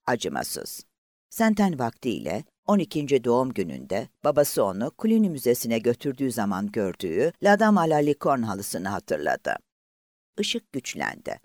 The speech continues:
Hayvan koyu dut renginde parıldadı. Yüzünde daha da koyu renk çizgiler vardı.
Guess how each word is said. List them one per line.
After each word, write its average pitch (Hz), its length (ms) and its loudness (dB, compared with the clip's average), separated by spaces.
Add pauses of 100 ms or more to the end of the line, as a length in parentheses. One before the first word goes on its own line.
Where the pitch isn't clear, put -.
(380)
Hayvan 202 400 4
koyu 170 380 0
dut 180 260 -4
renginde 110 440 -2
parıldadı. 85 680 -4 (500)
Yüzünde 233 480 2
daha 196 240 2
da 202 100 4
koyu 143 320 2
renk 123 220 -2
çizgiler 107 600 -2
vardı. 64 380 -6